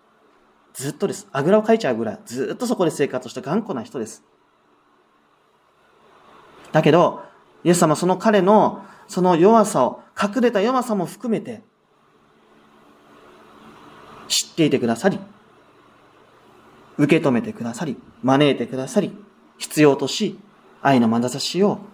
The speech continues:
向け続けてくださっているんだということです。マタイは、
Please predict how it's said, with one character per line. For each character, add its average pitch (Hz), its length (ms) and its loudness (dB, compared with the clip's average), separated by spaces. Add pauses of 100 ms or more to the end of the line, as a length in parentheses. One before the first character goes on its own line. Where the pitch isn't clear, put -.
(280)
向 139 140 2
け 139 140 0
続 120 240 -10
け 113 120 -8
て 165 280 -2 (520)
く - 100 -8
だ 120 100 0
さ 120 120 -10
っ 113 40 -16
て 120 120 -10
い 110 40 -4
る 110 80 -4
ん 110 80 -6
だ 131 120 -10
と - 500 -16
い 117 60 2
う 113 60 0
こ 113 120 -6
と 107 80 -12
で 107 100 -14
す。 - 260 -14 (1300)
マ 180 140 2
タ 214 120 4
イ 147 60 0
は、 135 320 0